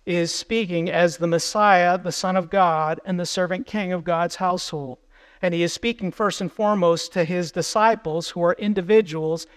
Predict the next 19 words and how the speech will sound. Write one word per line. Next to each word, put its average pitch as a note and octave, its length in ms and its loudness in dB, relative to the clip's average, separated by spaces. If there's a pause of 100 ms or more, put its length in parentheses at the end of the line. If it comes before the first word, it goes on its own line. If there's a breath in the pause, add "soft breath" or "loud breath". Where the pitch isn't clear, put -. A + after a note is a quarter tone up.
(120 soft breath)
he G#3+ 280 -2
is F#3+ 180 0
personally F#3 760 0
leading E3+ 600 -4 (260 soft breath)
through G3 280 0
repentance G3+ 580 -2
and F3 140 -6
faith A#3+ 320 2
in D#3+ 120 -4
him, D#3 420 -8 (540)
out A#3+ 260 8
of G#3 140 -2
the F#3+ 80 -8
kingdom F#3+ 420 -2
and F3+ 180 -2
family F3 400 -2
of D#3+ 160 -2
this D#3+ 240 -4
world D#3+ 360 -2